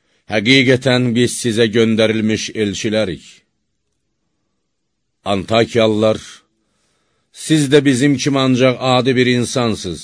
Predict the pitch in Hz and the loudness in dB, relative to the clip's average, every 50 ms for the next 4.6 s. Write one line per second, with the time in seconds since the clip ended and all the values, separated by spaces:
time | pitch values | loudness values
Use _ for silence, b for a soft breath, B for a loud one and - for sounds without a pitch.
0 | - - - _ _ _ _ _ _ _ _ _ _ _ _ _ _ _ - 123 | -16 -20 -20 _ _ _ _ _ _ _ _ _ _ _ _ _ _ _ -2 0
1 | 139 139 - - - 117 117 107 - - 120 113 113 101 113 107 113 110 98 90 | 0 0 -2 -2 -4 -2 -2 -2 -2 -2 0 0 2 2 2 0 0 -2 -2 -2
2 | 104 110 110 107 101 - - - 110 101 101 95 101 95 87 85 78 - - 82 | -2 -2 -2 -2 -4 -6 -6 -4 -4 -2 -2 -2 -2 -2 -2 -4 -6 -10 -12 -14
3 | 71 - - - _ _ _ _ _ _ _ _ _ _ _ _ _ _ _ _ | -16 -16 -18 -20 _ _ _ _ _ _ _ _ _ _ _ _ _ _ _ _
4 | _ _ _ _ _ _ _ - 98 101 104 107 | _ _ _ _ _ _ _ -4 0 2 2 2